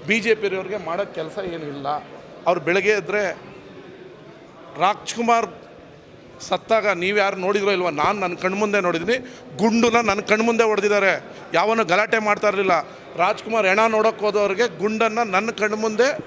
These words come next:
ನಾನ್-, ನಾನ್-, ನನ್ನ ಕಣ್ಮು-, ನನ್ನ ಕಣ್ಣಲ್ಲಿ ನಾಲ್ಕು ಹೆಣನ ನೋಡಿದ್ದೀನಿ. ಸುಮ್ಮನೆ ಮಾತಾಡೋದಲ್ಲ. ಅವತ್ತು ಯಾಕೆ ಇರಲಿಲ್ವಾ ಪೊಲೀಸ್ ಪ-, ಪ-, ವೈಫಲ್ಯ?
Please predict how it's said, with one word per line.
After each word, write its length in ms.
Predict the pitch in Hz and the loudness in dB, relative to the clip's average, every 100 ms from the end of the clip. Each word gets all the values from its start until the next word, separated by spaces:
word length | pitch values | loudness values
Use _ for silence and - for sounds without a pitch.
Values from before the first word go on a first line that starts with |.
| - - - | -14 -16 -14
ನಾನ್-, 340 | - 175 226 190 | -2 0 0 0
ನಾನ್-, 300 | 202 240 220 180 - - | 0 0 -4 -12 -16 -4
ನನ್ನ 180 | 165 240 | 0 0
ಕಣ್ಮು-, 400 | - 220 233 226 | 0 -4 -2 -4
ನನ್ನ 280 | 196 214 247 | -4 -2 -4
ಕಣ್ಣಲ್ಲಿ 420 | - 220 214 233 | -2 -2 -2 -2
ನಾಲ್ಕು 340 | 190 208 233 | 0 2 0
ಹೆಣನ 280 | 196 196 226 | 0 0 0
ನೋಡಿದ್ದೀನಿ. 560 | 202 196 180 143 107 - - - - - - - - - | 0 0 -2 -6 -12 -18 -18 -18 -18 -18 -20 -18 -8 -6
ಸುಮ್ಮನೆ 300 | 202 220 240 | -4 0 0
ಮಾತಾಡೋದಲ್ಲ. 600 | 220 196 202 220 208 185 147 123 - - - | 2 0 2 2 2 2 2 -2 -10 -16 0
ಅವತ್ತು 260 | 208 247 233 | 2 2 2
ಯಾಕೆ 200 | 226 226 | 0 -2
ಇರಲಿಲ್ವಾ 260 | 226 220 | -4 -4
ಪೊಲೀಸ್ 300 | 190 208 220 | -4 -4 -6
ಪ-, 280 | - 208 196 175 | -4 -6 -4 -8
ಪ-, 240 | - 165 | -6 0
ವೈಫಲ್ಯ? 380 | 202 214 202 | 2 2 2